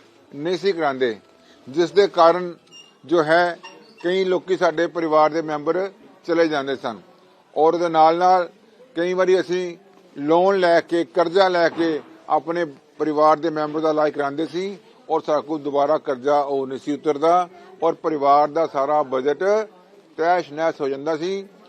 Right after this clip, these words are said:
ਸੋ ਅਗਰ ਕਿਹਾ ਜਾਏ, ਇਹ ਜੋ ਸਾਡੀ ਸਕੀਮ ਹੈ, ਪੰਜਾਬ ਸਰਕਾਰ ਦੀ, ਮਾਨ ਸਾਹਿਬ ਸਰਕਾਰ ਦੀ ਜੋ ਸਕੀਮ ਹੈ,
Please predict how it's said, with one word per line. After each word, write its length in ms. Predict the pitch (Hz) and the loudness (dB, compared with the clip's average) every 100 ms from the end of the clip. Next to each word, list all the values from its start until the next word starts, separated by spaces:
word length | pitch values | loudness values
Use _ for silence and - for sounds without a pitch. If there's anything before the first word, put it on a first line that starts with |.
| - - | -20 -8
ਸੋ 280 | 170 175 160 - 156 | -2 0 -2 -4 -2
ਅਗਰ 200 | 170 180 | -2 -4
ਕਿਹਾ 300 | 170 190 202 | 0 2 2
ਜਾਏ, 320 | 196 175 131 - - _ _ _ | 2 2 -2 -8 -20 _ _ _
ਇਹ 180 | 175 196 | 2 4
ਜੋ 140 | 190 190 | 4 2
ਸਾਡੀ 300 | 170 165 175 | 0 0 -2
ਸਕੀਮ 420 | - 165 170 180 | -4 -8 -6 -4
ਹੈ, 160 | 185 180 | -4 -4
ਪੰਜਾਬ 400 | 190 160 165 170 | -6 0 2 2
ਸਰਕਾਰ 420 | 180 165 165 165 | -2 -2 2 2
ਦੀ, 140 | 156 170 | 2 -4
ਮਾਨ 240 | 165 175 | -2 -4
ਸਾਹਿਬ 280 | - 170 160 | -2 -2 -2
ਸਰਕਾਰ 360 | 170 156 156 156 | -10 0 2 2
ਦੀ 100 | 160 | -2
ਜੋ 120 | 170 | -6
ਸਕੀਮ 340 | - 160 160 | -6 -10 -4
ਹੈ, 320 | 160 202 247 | 0 0 0